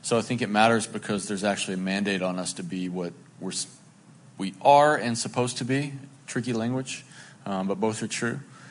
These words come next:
Um, and also when I think of, like, Ephesians four, you see the structure of, uh, what we call fivefold gifts in the church, and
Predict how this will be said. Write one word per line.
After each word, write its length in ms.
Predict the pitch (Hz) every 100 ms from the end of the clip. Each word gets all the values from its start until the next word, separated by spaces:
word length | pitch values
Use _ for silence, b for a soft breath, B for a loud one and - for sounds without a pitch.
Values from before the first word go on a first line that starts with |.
| B B -
Um, 640 | - 107 104 98 98 - - - -
and 120 | 117
also 380 | 107 127 - 127
when 140 | 113
I 80 | 107
think 240 | - 104
of, 100 | 107
like, 440 | 107 101 98 - -
Ephesians 500 | - 123 107 107 -
four, 340 | - 107 104
you 140 | 101 95
see 160 | -
the 120 | 101
structure 520 | 98 - 101 - 104 98
of, 240 | 85 - - -
uh, 80 | 92
what 260 | 92 95 95
we 80 | 95
call 220 | 101 92
fivefold 720 | - 95 92 - 90 85 -
gifts 320 | 127 117 -
in 140 | 110 104
the 60 | 101
church, 500 | - 104 101 98 104
and 220 | 90